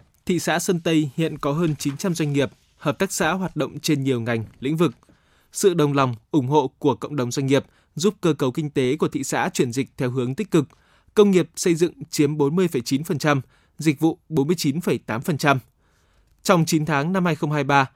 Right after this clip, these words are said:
doanh thu của các doanh nghiệp ước đạt mười nghìn tỷ đồng, nộp ngân sách hơn một trăm tỷ đồng, tạo việc làm và thu nhập ổn định cho hơn mười nghìn lao động với mức sáu đến chín triệu đồng một người một tháng.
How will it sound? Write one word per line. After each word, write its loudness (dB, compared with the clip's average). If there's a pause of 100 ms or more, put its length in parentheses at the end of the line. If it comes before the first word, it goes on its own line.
(300)
doanh 2
thu 2
của 0
các -6
doanh 0
nghiệp 0 (120)
ước -2
đạt 0
mười 0
nghìn -2
tỷ -2
đồng, 0 (360)
nộp 2
ngân 0
sách -2
hơn 2
một -2
trăm -2
tỷ -4
đồng, 0 (480)
tạo 2
việc 0
làm 2
và -4
thu 0
nhập 2
ổn -2
định -2 (140)
cho 0
hơn 2
mười 4
nghìn -2
lao 0
động -2 (140)
với 0
mức -2 (160)
sáu 0
đến 0
chín 0
triệu 0
đồng 0 (100)
một -6
người 2 (100)
một -6
tháng. -2